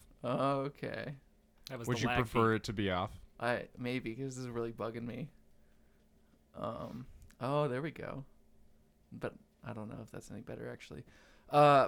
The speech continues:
Speaker 1: my <laughs>
Speaker 2: It sounds weird.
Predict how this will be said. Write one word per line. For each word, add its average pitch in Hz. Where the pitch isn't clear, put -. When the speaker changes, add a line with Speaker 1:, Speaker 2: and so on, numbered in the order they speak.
Speaker 1:
my 165
<laughs> -
Speaker 2:
It -
sounds 123
weird. 101